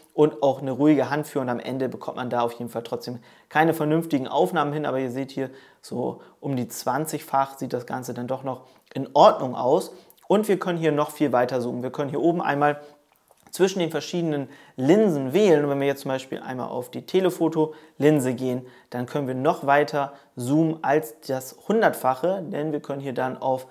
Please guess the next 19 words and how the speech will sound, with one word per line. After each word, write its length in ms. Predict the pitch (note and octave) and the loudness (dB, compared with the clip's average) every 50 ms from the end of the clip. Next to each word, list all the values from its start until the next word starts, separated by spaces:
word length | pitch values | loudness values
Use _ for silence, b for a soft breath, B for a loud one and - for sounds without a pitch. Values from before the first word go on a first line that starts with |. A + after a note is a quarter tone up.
| b b b b b | b b b b b
fünfhundertfach, 960 | - - - F3 F3+ E3 E3 D3+ C3+ B2+ - - - - C3 C3 - - b b b b b b b - | -2 2 4 4 4 2 0 -2 -2 -2 -4 -6 -6 -4 -4 -4 -4 -8 b b b b b b b -4
fünfhundertsiebenundsechzigfach 1700 | - D#3+ E3 D#3 D#3 D3+ D3 D3 D3 D3 - - C3+ A#2+ C3+ D#3+ D#3+ D3+ C#3 C3 A#2+ C3+ C3 C3 - - B2+ A#2+ - - A#2+ A2+ - b b b b b _ | 0 0 0 2 0 0 2 2 0 0 -2 -6 -6 -2 0 0 0 0 0 0 0 -2 -2 -4 -8 -14 -14 -10 -8 -8 -8 -8 -10 b b b b b _
zoomen 420 | - A#2+ A#2 C3+ C#3+ C#3+ C3 B2 A#2+ | -6 -2 0 2 2 2 0 -2 -2
gehen. 240 | A#2+ A2+ F#2 F#2+ - - - | -4 -4 -6 -8 -12 -16 -6
Was 240 | - C3 B2+ B2 - | -4 -2 -2 -2 -4
natürlich, 420 | C#3+ B2 - - D#3 D3 D3 B2+ | -8 -4 -2 -2 0 0 0 0
wie 100 | C3+ C#3 | -2 -2
gesagt, 380 | A#2+ C3 A#2+ C3 C3 C3+ - - | -2 -2 0 0 0 0 -2 -4
nicht 320 | C#3 C#3+ D#3+ F#3 G#3+ G3+ | -4 -2 -2 -2 0 0
so 180 | E3+ D#3 E3 F3 | 2 2 2 2
viel 200 | E3+ - D#3 D3 | 2 2 0 2
Sinn 160 | C#3 F3 G#3 | 2 0 0
ergibt, 280 | G#3+ G3 F3+ F#3+ F3+ F#3+ | 0 0 -2 -2 -2 -2
aber 140 | - C3+ C3+ | 0 0 0
es 80 | C3 | -2
ist 60 | - | -2
auf 120 | C#3+ C3 - | -4 -6 -4
jeden 160 | C#3+ D3+ D3+ | -6 -6 -6
Fall 260 | D3+ - C#3+ C#3 C#3 | -4 -4 -4 -4 -4